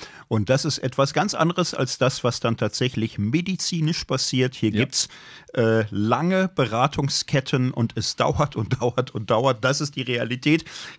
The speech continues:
Speaker 1: Kein Mensch muss im Ernst denken, die vierzehnjährige Tochter geht morgens zum Amt,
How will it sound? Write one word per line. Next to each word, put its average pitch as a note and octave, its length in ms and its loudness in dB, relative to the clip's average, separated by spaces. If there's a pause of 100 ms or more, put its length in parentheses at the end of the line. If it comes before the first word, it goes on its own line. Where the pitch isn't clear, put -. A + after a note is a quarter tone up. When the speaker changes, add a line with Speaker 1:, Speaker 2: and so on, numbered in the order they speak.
Speaker 1:
Kein D#3 300 2
Mensch D#3 280 2
muss C#3+ 220 0
im C3+ 140 0
Ernst C#3+ 360 0
denken, C3+ 380 2
die B2+ 120 2
vierzehnjährige B2+ 760 0
Tochter B2+ 360 0
geht A#2 220 0
morgens A#2+ 380 2
zum B2+ 240 0
Amt, C3+ 220 2